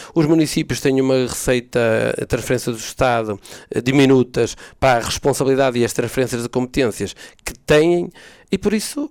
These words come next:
eh, sim, não, não me lamento, eh, não me lamento, é simplesmente uma con-, contestação que nós acabamos por,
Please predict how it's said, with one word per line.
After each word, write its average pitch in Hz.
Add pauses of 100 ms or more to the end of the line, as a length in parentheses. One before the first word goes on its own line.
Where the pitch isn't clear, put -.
eh, -
sim, 180 (160)
não, 123
não 127
me 127
lamento, 143
eh, 110
não 107
me 104
lamento, 117 (280)
é 104
simplesmente 131
uma 208
con-, 294 (180)
contestação 202
que 175
nós 127
acabamos 113
por, 107